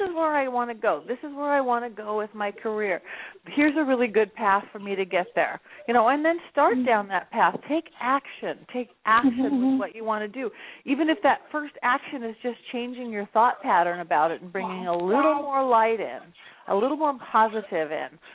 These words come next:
Speaker 1: glass a little more half
Speaker 2: Mm-hmm.
Speaker 1: full. Does that make sense?
Speaker 2: Mm-hmm.
Speaker 1: Yeah, and it's there, and I see you really doing it. I see you really are kind of at a crossroads right now. That's why the, the little
Speaker 2: Mm-hmm.
Speaker 1: bit frustration, that's why you're thinking about what's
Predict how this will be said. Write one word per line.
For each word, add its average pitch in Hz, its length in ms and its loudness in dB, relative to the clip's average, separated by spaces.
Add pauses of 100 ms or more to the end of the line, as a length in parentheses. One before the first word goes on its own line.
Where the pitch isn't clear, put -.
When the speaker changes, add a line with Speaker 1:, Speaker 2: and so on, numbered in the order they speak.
(140)
Speaker 1:
glass 233 300 4
a 220 40 2
little 262 300 -2
more 247 260 0
half 240 220 2
Speaker 2:
Mm-hmm. - 180 -10
Speaker 1:
full. 160 340 -2 (600)
Does - 800 -20
that 214 160 4
make 240 200 0
sense? 285 320 0
Speaker 2:
Mm-hmm. 240 240 0 (520)
Speaker 1:
Yeah, 302 560 4 (320)
and 294 140 2
it's 370 120 -2 (100)
there, 339 200 2
and 277 120 -2
I 262 80 2 (120)
see 320 140 -2
you 311 180 0
really 254 400 -8
doing 233 260 0
it. 185 40 2
I 196 240 4
see 277 160 -6 (300)
you 240 100 -6
really 277 260 2
are 247 160 6
kind 233 240 -2
of 220 60 -4
at 196 140 4
a - 20 2
crossroads 220 720 0
right 262 200 0
now. 277 300 -6 (320)
That's 214 180 2
why 226 140 4
the, 214 220 -2 (260)
the 262 80 0
little 247 200 4
Speaker 2:
Mm-hmm. 220 100 -8
Speaker 1:
bit - 100 -12
frustration, 233 480 -4
that's 214 220 0
why 220 140 4
you're 202 200 -2
thinking 208 280 -10
about 196 260 0
what's 214 160 -2